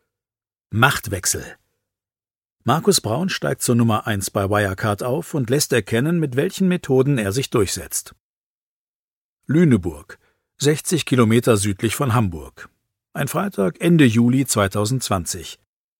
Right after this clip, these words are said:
Bernd Menzel hat in das Verwaltungsgebäude der New York Hamburger Gummiwarenkompanie eingeladen. Nebenan, in der Fabrik, lässt er Kämme aus Naturkautschuk,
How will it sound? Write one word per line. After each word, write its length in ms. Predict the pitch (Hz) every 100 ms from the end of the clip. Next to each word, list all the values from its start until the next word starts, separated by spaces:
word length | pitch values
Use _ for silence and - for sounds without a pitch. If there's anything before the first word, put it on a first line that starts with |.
| _ _ _ _ -
Bernd 380 | 110 110 107 104
Menzel 520 | 104 135 - 220 190
hat 160 | 165 -
in 100 | 127
das 140 | 120
Verwaltungsgebäude 1000 | 107 104 104 120 117 - 110 117 123 123 - - -
der 220 | 117 113
New 160 | 127
York 420 | 139 123 165 - 120
Hamburger 420 | 131 131 127 120
Gummiwarenkompanie 1300 | 110 165 117 98 92 90 104 101 98 101 98 104
eingeladen. 720 | 110 101 95 90 82 80 76 _ _ _ _ _ _
Nebenan, 600 | - 113 107 107 165 240
in 100 | 160
der 100 | 117
Fabrik, 480 | 104 101 95 131 - - - -
lässt 240 | 113 113
er 120 | 120 107
Kämme 300 | 127 143 120
aus 180 | 113
Naturkautschuk, 1000 | 113 98 - 107 113 107 - 170 196 -